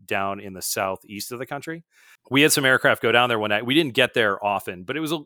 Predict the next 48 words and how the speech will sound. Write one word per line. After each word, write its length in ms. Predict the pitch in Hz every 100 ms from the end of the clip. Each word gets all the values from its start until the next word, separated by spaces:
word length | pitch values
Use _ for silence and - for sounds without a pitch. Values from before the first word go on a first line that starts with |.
| -
like, 220 | 131 113
we 160 | 120 143
were 300 | 147 139 127
in 180 | 123 107
Baghdad 420 | 107 104 104 104
right 160 | 101 101
at 60 |
the 200 | 104 98
end 180 | 101 110
of 140 | 120
the 100 | 127
surge. 420 | - 143 156 175 - - - -
So 140 | -
things 200 | 120 170
were 100 | 127
super 360 | - - 135 117
quiet, 500 | - 104 98 95 95 _ _
not 240 | 120 113 117
a 40 |
lot 200 | 117 107
going 240 | 110 101 95
on, 380 | 92 92 90 90 -
just, 160 | -
like, 140 | 107 92 -
doing 220 | 104 98
our 120 | 92
thing. 280 | - 92 98 _
So 500 | - 120 104 98 95 _ - _ _ _ _
came 240 | - 151 151
in 160 | 147
one 200 | 131 127
night, 320 | 120 117 113 - -
we 60 |
were 120 | 110
doing 200 | 110 117
launch, 260 | 107 107 110
recover, 320 | 123 123 110
launch 220 | 104 104 -
for 60 |
the 80 | 101
aircraft. 340 | 98 - 101 -
We 100 | 107
only 180 | 110
flew 500 | 104 - 104 113 107 107
at 180 | 101 -
night 320 | 98 92 87 _
in 140 | 101
Iraq. 440 | 95 92 87 87